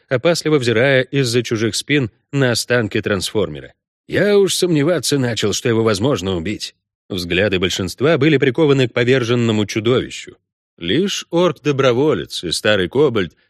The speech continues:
поспешили к неподающему признаков жизни Геральту.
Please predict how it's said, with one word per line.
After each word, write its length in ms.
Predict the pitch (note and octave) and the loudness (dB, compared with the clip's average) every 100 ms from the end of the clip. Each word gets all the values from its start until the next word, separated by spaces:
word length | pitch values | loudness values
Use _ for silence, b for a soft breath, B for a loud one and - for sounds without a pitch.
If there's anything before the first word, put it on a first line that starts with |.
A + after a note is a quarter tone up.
| _ | _
поспешили 640 | D#3+ - D3+ F#3 D#3 C#3 | -4 -2 -2 0 2 0
к 100 | A#2 | 0
неподающему 800 | C#3+ C#3 C3 A#2 C3+ C3+ C3 A#2+ | -2 0 2 2 0 -2 -2 -2
признаков 500 | A2 A2+ G#2 G2 F2 | 0 -2 -2 -6 -6
жизни 520 | D#2 F#2 D#2+ D#2+ D2 _ _ _ | -6 -6 -6 -8 -10 _ _ _
Геральту. 720 | F#2+ F#2 C#2 C2+ B1+ - - | -4 -4 -4 -8 -18 -20 -20